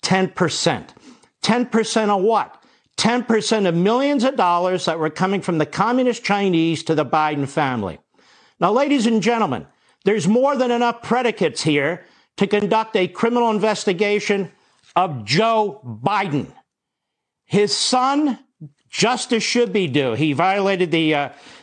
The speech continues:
the, uh, Federal Corrupt Practices Act. He didn't identify as an agent, according to the way the Department of Justice conducts himself. But we have a bigger problem.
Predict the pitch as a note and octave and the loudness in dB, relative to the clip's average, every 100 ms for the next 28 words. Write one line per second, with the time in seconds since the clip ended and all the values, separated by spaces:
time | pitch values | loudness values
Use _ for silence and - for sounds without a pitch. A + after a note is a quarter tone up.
0 | - D3+ C#3+ B2+ - F#3+ F#3+ - F#3 F3 | -2 0 2 0 0 0 0 0 0 0
1 | F3 G3 A3 A3 - G3+ G#3 G#3 G#3 - | -2 -2 -2 -2 0 0 2 0 -2 -2
2 | C#3+ F3 E3+ D#3+ F3 D#3+ - D3 C#3 C3+ | 0 0 0 0 0 0 0 0 0 0
3 | D3+ G#3 G#3+ G#3 A3 - - _ - F#3 | 0 0 0 -2 -4 -8 -20 _ -4 0
4 | G3 F#3 F3 F3+ F3+ D#3 - F#3+ F#3+ F#3 | 2 2 2 2 0 -2 0 0 0 -2
5 | D#3+ F#3 F3+ F#3+ D3+ - F3+ F#3 F3+ F#3 | 0 -2 -2 -4 -2 -2 0 -2 -2 -4
6 | F3 - F3 E3+ G3 D#4 B3 E3+ C4 G3+ | -2 0 0 0 0 2 0 0 0 -2
7 | - C#3+ F2+ - | -2 -2 -2 -8